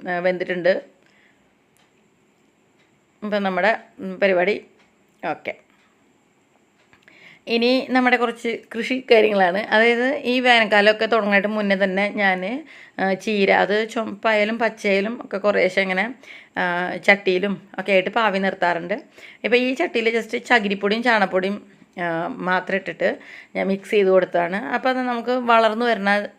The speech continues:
തൈകൾ തന്നെ നല്ല കരുത്തോട് കൂടിയിട്ട് വളരും ട്ടോ. അതുപോലെ തന്നെ നമ്മുടെ കമ്പോസ്റ്റ്, മുന്നേ ഉണ്ടായിരുന്ന കമ്പോസ്റ്റ് അരിച്ചെടുത്തിട്ട് നല്ല കട്ടകളില്ലാത്ത നല്ല അടിപൊളിയായിരുന്നതാണ്.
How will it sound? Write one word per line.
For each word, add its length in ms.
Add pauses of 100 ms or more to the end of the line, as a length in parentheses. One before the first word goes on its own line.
തൈകൾ 380
തന്നെ 200
നല്ല 440
കരുത്തോട് 480
കൂടിയിട്ട് 400 (480)
വളരും 300
ട്ടോ. 220 (540)
അതുപോലെ 400
തന്നെ 340
നമ്മുടെ 520
കമ്പോസ്റ്റ്, 540 (500)
മുന്നേ 240
ഉണ്ടായിരുന്ന 340
കമ്പോസ്റ്റ് 480
അരിച്ചെടുത്തിട്ട് 680
നല്ല 300
കട്ടകളില്ലാത്ത 760
നല്ല 280
അടിപൊളിയായിരുന്നതാണ്. 800